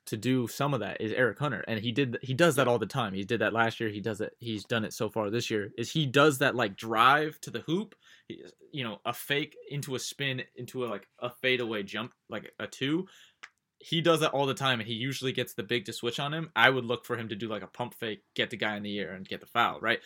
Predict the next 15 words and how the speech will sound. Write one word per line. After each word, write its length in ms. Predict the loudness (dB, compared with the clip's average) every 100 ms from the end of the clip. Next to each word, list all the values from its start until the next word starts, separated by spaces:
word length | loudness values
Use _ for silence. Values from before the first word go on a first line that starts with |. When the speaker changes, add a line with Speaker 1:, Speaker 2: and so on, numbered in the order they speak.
| -10
Speaker 1:
Like, 160 | -8 2
that's, 460 | 4 4 0 -8 0
that's, 200 | 4 4
like, 140 | 0 -4
a 60 |
staple 440 | -6 0 0 0 -2
move 280 | 0 0
I've 160 | -2 -4
seen 340 | -6 -4 -4
from 200 | -6 -8 -6
Eric 240 | -6 -4
Hunter. 280 | -6 -6 -8 -14 -20 _ 0
So, 380 | 4 6 4 _ _ -6
again, 340 | -2 -2 -4 -12 _ _ _ 4
that, 340 | 10 10 10